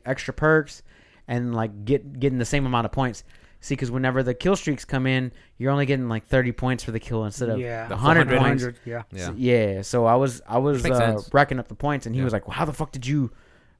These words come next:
Speaker 1: And I was like, "I had two assists and this, this, and that."
Speaker 3: Yeah.
Speaker 1: And he got all, he got all butthurt, and he was like,
Speaker 3: Hashtag butthurt.
Speaker 1: and then, like, five minutes in, he's like, "Oh,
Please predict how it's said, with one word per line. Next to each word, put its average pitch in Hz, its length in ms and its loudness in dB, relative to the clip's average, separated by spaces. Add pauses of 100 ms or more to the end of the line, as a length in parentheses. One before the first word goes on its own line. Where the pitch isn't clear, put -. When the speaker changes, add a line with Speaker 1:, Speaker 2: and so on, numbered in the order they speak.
Speaker 1:
And 107 160 -4
I 110 100 2
was 123 100 2
like, 120 140 -2
"I 110 80 0
had 113 200 2
two 127 200 0
assists 120 540 -2
and 104 180 -8
this, 104 160 -6
this, 110 180 -12
and 113 100 -6
that." 107 220 -4 (640)
Speaker 3:
Yeah. 73 260 -14 (200)
Speaker 1:
And 101 80 -10
he 120 60 -2
got 123 160 0
all, 104 240 -10 (100)
he 110 140 -4
got 107 220 -4
all 95 80 -8
butthurt, 113 400 0
and 95 100 -4
he 110 40 -2
was 107 80 -2
like, 101 140 -6 (180)
Speaker 3:
Hashtag 101 100 -12
butthurt. - 80 -6
Speaker 1:
and 101 100 -4
then, 135 120 0
like, 127 260 0 (360)
five 127 280 4
minutes 127 260 -2
in, 139 100 0
he's 120 160 -2
like, 113 160 -6 (100)
"Oh, 117 280 0